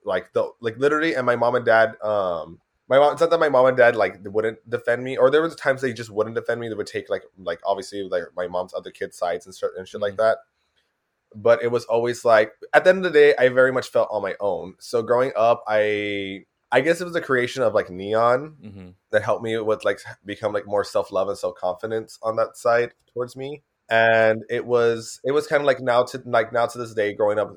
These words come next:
Speaker 1: realizing it's because I never, these people were so rude or vulgar or, like, whatever it may be to me, like, they were never good to me.
Speaker 2: Mm-hmm.
Speaker 1: So they
Speaker 2: Mm-hmm.
Speaker 1: never became a big part of my life. So their opinions never mattered to me.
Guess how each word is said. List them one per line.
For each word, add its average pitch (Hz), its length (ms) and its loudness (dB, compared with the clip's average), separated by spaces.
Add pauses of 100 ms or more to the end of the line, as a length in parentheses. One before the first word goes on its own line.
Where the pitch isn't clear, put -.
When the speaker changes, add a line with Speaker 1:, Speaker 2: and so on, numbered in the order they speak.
(140)
Speaker 1:
realizing 104 500 -2
it's 107 120 -8
because 110 520 -4
I 110 120 0
never, 110 580 0
these 127 140 -6
people 170 520 -2
were 117 220 -2
so 113 720 0 (140)
rude 113 640 -2 (180)
or 104 340 6
vulgar 110 380 2
or, 101 180 4
like, 95 140 -2
whatever 104 380 0
it 113 40 -2
may 113 140 -4
be 110 160 -10
to - 180 -16
me, 110 100 -8
like, 104 220 -6
they 120 300 -2
were 135 100 0
never 135 220 2
good 107 240 0
to - 140 -14
me. 71 160 -12
Speaker 2:
Mm-hmm. 95 100 -14 (340)
Speaker 1:
So - 220 0
they 120 180 0
Speaker 2:
Mm-hmm. 123 100 -2
Speaker 1:
never 120 200 -2
became 110 560 -8 (100)
a 101 560 -4 (320)
big 113 200 -6
part 107 200 2
of 95 60 -2
my 92 80 0
life. 87 460 -2 (220)
So 117 200 0
their 110 180 4
opinions 110 400 -4
never 98 160 -2
mattered 98 340 0
to 87 120 -16
me. 76 240 -16